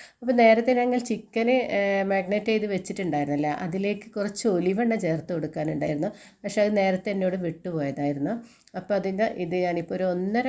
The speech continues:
ടേബിൾ സ്പൂണോളം ഒലിവെണ്ണ ഈ ഒരു ചിക്കനിലേക്കൊന്ന് ഒഴിച്ച് കൊടുത്തിട്ട് അതിനൊന്ന് നന്നായിട്ട് ഇളക്കി യോജിപ്പിച്ച് മാറ്റി വെച്ചിട്ടുണ്ട്. അപ്പോഴേക്കും ഇത് അടുപ്പിലൊരു പോട്ട് വെച്ച് അതിലേക്ക് ഒരു വലിയ ഉള്ളി ചെറുതായി അരിഞ്ഞത് കൂടി ചേർത്ത് കൊടുത്തിട്ടുണ്ട്.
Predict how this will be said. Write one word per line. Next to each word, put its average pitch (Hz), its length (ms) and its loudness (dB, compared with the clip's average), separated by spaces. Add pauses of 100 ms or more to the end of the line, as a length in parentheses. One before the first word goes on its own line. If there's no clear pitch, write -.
(140)
ടേബിൾ 165 320 0
സ്പൂണോളം 160 580 -4
ഒലിവെണ്ണ 175 500 0
ഈ 208 160 -2
ഒരു 175 120 -2
ചിക്കനിലേക്കൊന്ന് 160 840 -4
ഒഴിച്ച് 151 300 -4
കൊടുത്തിട്ട് 160 400 -4 (400)
അതിനൊന്ന് 196 460 0
നന്നായിട്ട് 160 680 0
ഇളക്കി 156 320 -4
യോജിപ്പിച്ച് 156 600 -4
മാറ്റി 160 340 -4
വെച്ചിട്ടുണ്ട്. 139 560 -6 (540)
അപ്പോഴേക്കും 196 520 -2
ഇത് 175 160 -2
അടുപ്പിലൊരു 165 540 -2
പോട്ട് 160 300 -4
വെച്ച് 160 320 -2
അതിലേക്ക് 170 420 -4
ഒരു 214 100 -2
വലിയ 196 360 0
ഉള്ളി 226 200 2
ചെറുതായി 214 600 -2
അരിഞ്ഞത് 175 400 -2
കൂടി 165 200 -2
ചേർത്ത് 156 400 -6
കൊടുത്തിട്ടുണ്ട്. 156 500 -4